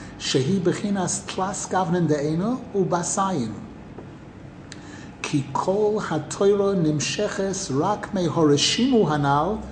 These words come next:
shel habitul kanal, b'haTorah hanal. In this line, Rav Nosson Zal is assuming that you've studied the chapter in Likutei Moharan. In that chapter in Likutei Moharan, Rabbeinu Zal explains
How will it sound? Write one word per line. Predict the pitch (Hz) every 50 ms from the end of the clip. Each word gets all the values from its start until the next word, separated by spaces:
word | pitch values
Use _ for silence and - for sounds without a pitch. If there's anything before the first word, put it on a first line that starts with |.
| - - - - -
shel | - - - - 180 160
habitul | 131 160 156 139 127 190 254 285 285 - 220 185
kanal, | - - 170 156 156 156 160 175 214 233 226 - - - - -
b'haTorah | - 180 175 180 170 - - 226 220 208 180 151 131
hanal. | 131 123 117 110 101 - - - - - - - - - - - - - - -
In | 165 151
this | 165 208 214 - - -
line, | 190 190 196 196 185 156
Rav | 147 151
Nosson | 131 165 196 190 - 185
Zal | - 180 165 156
is | 147 147
assuming | 143 - - - - - 185 180 180 185 196 214 220
that | 170 139 165 139 -
you've | 160 151 156 -
studied | - - - - 185 180 185 190 165
the | 147 151
chapter | - - - 190 180 185 185 - 170 160
in | 156
Likutei | 151 156 156 - 170 - 170
Moharan. | 151 147 143 147 143 127 113 101 98 95 - - - - - - - - - - -
In | 143 139
that | 160 202 233 -
chapter | - - 214 214 208 214 202
in | 175 170 165
Likutei | - 180 170 165 170
Moharan, | 185 196 196 180
Rabbeinu | 156 151 139 131 156 196 202
Zal | 160 180 170 151
explains | 139 - - - - - 160 180 208 196 147 120 107 101 - - - -